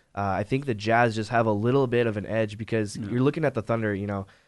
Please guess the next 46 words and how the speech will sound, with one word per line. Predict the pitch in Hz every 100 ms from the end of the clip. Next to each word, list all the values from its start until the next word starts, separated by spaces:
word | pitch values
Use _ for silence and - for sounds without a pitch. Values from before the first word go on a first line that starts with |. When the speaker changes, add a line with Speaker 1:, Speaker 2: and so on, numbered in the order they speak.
| _ _
Speaker 1:
uh, | 104 101
game | 98 123 127
three | 123 120 120 110 101
yesterday, | 101 107 - 107 101 92 - -
they | 107
lost | 110 107 104 -
one | 113
oh | 110
two | -
to | 110
one | 107 104
fifteen | 107 - 110
to | 101
the |
Jazz. | 95 104 95 92
They | - 104
had | 113 104 104 _ _
Paul | - 131
George | 127 113 113 113
score | - - 120 107 104
twenty-three | - 131 127 131
min-, | 110 107
uh, | - 101 95
twenty-three | 147 151 143
points | 127 127 117
in | 107
forty | 98 131 131 113
minutes. | 104 104 - - - - _
Then | 110 104
Carmelo | 120 117 117 113
had | 110 98
fourteen. | - 117 95 120 110
Russell | 110 113 117
Westbrook | 107 - 110
had | - 101
fourteen. | - 117 107 - 110 107
He | 113
almost | 117 110
got | - 113
his | 107
triple-double. | 120 117 104 101 101
He |
was | 104
one | 107 110
assist | 101 113 -
away. | 101 95 95 92